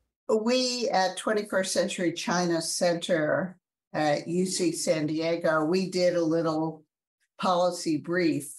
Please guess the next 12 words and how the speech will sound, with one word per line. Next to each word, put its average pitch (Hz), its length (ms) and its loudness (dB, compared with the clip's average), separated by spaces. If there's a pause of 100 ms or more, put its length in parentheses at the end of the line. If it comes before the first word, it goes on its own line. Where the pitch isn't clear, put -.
(280)
on, 165 720 0 (100)
uh, 165 300 2
what 190 280 0
to 202 140 -2
expect 175 540 0
after 170 480 0
the 151 100 -2
party 139 400 0
congress - 880 -4
with 160 240 0
my 147 160 0
colleagues, 156 1000 -2